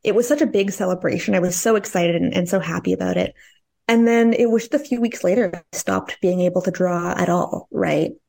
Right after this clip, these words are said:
I'm doing a lot better now. That was about two years ago. But yeah, I had to take a few months off, which was mentally and emotionally taxing, obviously. And now it's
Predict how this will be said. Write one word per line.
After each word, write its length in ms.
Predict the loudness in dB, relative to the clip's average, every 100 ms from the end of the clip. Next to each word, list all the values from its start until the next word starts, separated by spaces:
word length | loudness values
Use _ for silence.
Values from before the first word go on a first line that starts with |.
| _ -2
I'm 120 | 2
doing 180 | 4 6
a 40 | 4
lot 240 | 4 2
better 180 | 2 2
now. 440 | 0 0 2 2
That 140 | 2 2
was 100 | 0
about 220 | -2 -4
two 140 | -4
years 280 | -2 -2 -2
ago. 280 | 0 2 2
But 280 | 0 -4 -6 -2
yeah, 140 | 0
I 40 | 2
had 140 | 2
to 60 | 2
take 140 | 0
a 60 | 0
few 160 | 0 -2
months 400 | -2 -2 -8 -12 -2
off, 440 | 2 2 0 -8 -4
which 200 | -2 0
was 260 | 0 -2 -10 -2
mentally 520 | 2 4 4 2 2
and 120 | 2
emotionally 520 | 0 0 0 0 0 0
taxing, 520 | -2 -6 -2 -2 -2
obviously. 680 | -2 -2 -4 -2 -2 -2 -4 -6 _ -2
And 160 | 2
now 240 | 4 2
it's 80 | 0